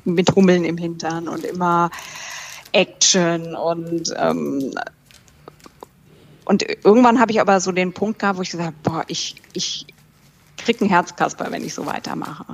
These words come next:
Also das war lange vor der Erkrankung. Und dann hab ich erst mal das bewegte Yoga gefunden. Und dann hab ich während der Chemotherapie und der Er-, Erkrankung gemerkt, hey,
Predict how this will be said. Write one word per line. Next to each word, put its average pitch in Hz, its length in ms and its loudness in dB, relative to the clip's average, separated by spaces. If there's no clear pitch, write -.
Also 185 380 4
das 175 240 -2
war 175 120 6
lange 185 280 2
vor 214 260 0
der 170 160 0
Erkrankung. - 640 -12
Und 190 120 -2
dann 175 140 6
hab 196 80 2
ich 190 120 -4
erst - 220 -6
mal 180 100 -8
das 175 120 -12
bewegte 170 440 -6
Yoga 170 340 -6
gefunden. 165 580 -10
Und 185 360 -6
dann 180 340 2
hab 180 120 4
ich 175 160 -4
während 190 580 4
der 175 80 4
Chemotherapie 175 800 -2
und 170 100 0
der 165 100 0
Er-, 170 240 -2
Erkrankung 175 460 -4
gemerkt, 170 340 0
hey, 170 200 0